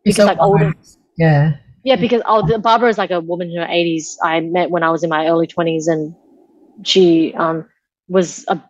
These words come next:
Speaker 2: big, huge figure in my life all through my twenties. And, um, and then I l-, lived with a woman who was in her sixties for much, a lot, um, like, two years in my twenties.
Speaker 1: Mm-hmm.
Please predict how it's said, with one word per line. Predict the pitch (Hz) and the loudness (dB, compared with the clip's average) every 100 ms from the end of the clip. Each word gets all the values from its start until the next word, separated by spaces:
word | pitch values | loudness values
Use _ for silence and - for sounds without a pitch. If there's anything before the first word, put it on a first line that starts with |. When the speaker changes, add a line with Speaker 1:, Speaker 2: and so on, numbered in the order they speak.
| _ _ | _ _
Speaker 2:
big, | 220 185 - | 2 2 -2
huge | 220 233 - | 0 2 2
figure | 202 180 | 2 2
in | 175 | 2
my | 165 160 | 0 0
life | 160 160 - | -2 -4 -2
all | 180 | -2
through | 170 180 | 0 -2
my | 170 165 175 | 0 -2 -4
twenties. | - 175 160 | -4 -2 -2
And, | 165 - _ _ _ _ - | -4 -6 _ _ _ _ -2
um, | 185 170 170 165 - - | 0 0 -2 -4 -8 -2
and | 202 | 2
then | 190 185 | 2 2
I | 170 170 | 2 0
l-, | 170 185 - - | -2 -4 -10 -2
lived | 196 214 - | 2 2 0
with | 185 180 165 | -4 -2 0
a | 180 | -2
woman | 165 170 175 170 | 0 0 0 -2
who | 175 170 | 0 0
was | 165 170 | 0 -2
in | |
her | 165 160 156 | -2 -2 -2
sixties | 190 - 180 170 190 - | -6 -4 -2 -2 -2 -2
for | 180 165 165 | 0 0 -4
much, | 165 170 175 - - | -6 -4 -4 -6 -4
a | 185 | 0
lot, | 180 170 - | 0 -2 -6
um, | 170 165 | -12 -8
like, | 160 151 - | -10 -10 -2
two | 202 | 2
years | 185 170 165 | 2 4 2
in | 165 | 0
my | 156 160 160 | -4 -4 -6
twenties. | 175 160 180 214 - - - 170 | -4 -2 -2 -4 -10 -20 -6 -2
Speaker 1:
Mm-hmm. | 165 170 | 0 2